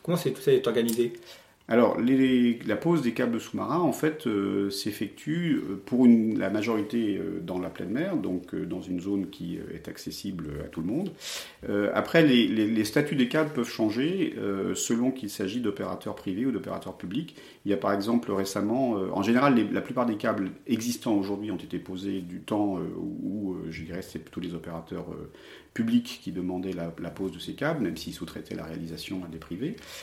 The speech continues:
Speaker 2: Et au-, aujourd'hui, on voit apparaître aussi des câbles qui sont, euh, pré-, posés par les po-, les opérateurs privés. Le, le dernier câble qui a été posé dans l'Atlantique, par exemple, qui est entré en fonction l'année dernière, euh, a été posé par, euh,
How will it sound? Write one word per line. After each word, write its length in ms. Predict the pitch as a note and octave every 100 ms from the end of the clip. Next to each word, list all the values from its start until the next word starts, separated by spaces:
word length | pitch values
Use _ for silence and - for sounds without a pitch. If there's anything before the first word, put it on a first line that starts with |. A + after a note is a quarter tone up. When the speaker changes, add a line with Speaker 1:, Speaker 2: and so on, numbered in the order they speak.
| -
Speaker 2:
Et 140 | G2 G2
au-, 100 | G2+ - -
aujourd'hui, 400 | F2+ F2+ G2 C#3+
on 80 | C#3+
voit 160 | G#2 G#2
apparaître 400 | G2+ G#2+ D3 A2
aussi 240 | - C#3+
des 140 | A2
câbles 360 | - B2+ D3+ B2+
qui 160 | - -
sont, 460 | - B2+ D3+ D3 G#2
euh, 640 | F#2+ F2+ F2 F2 E2+ E2+
pré-, 240 | - G2+ G2+
posés 360 | - F#2+ C3
par 400 | D3 C3 C3+ C3+
les 140 | G2 F2
po-, 180 | - G2+
les 60 | F2+
opérateurs 420 | F2+ F2+ - G2+
privés. 460 | - F#2 A2+ C#3+
Le, 140 | A2 F#2
le 220 | - F#2 F#2
dernier 380 | G2 G#2+ G#2+
câble 240 | G#2+ G#2+ F#2
qui 60 |
a 20 | F#2
été 100 | F2+
posé 200 | F2+ F2+
dans 60 |
l'Atlantique, 460 | E2+ - F2 - -
par 140 | D#2+
exemple, 340 | E2 A2 D3+ D#3 - - - -
qui 80 | -
est 100 | F#2
entré 200 | F#2 G2
en 80 |
fonction 420 | F#2 F2+ E2 - G2
l'année 200 | F2 E2+
dernière, 560 | E2+ G2 B2 D#3 C3+ G2+
euh, 420 | F2+ F2 E2+ E2 -
a 80 | F2
été 200 | E2+ E2+
posé 420 | - E2 G2+ B2+
par, 360 | - G2 G#2+ -
euh, 340 | F2 D#2+ D#2+